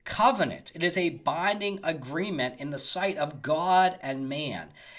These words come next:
It is one in which you commit to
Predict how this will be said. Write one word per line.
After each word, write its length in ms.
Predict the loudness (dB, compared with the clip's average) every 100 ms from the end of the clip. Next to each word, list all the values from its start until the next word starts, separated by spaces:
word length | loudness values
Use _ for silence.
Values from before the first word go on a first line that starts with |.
| -4
It 100 | 0
is 180 | 2 0
one 380 | 0 4 4 2
in 300 | -2 -6 -2
which 420 | -2 0 -2 -4
you 240 | -6 -6 -4
commit 720 | -4 -2 0 2 0 -2 -4
to 360 | -2 -2 -2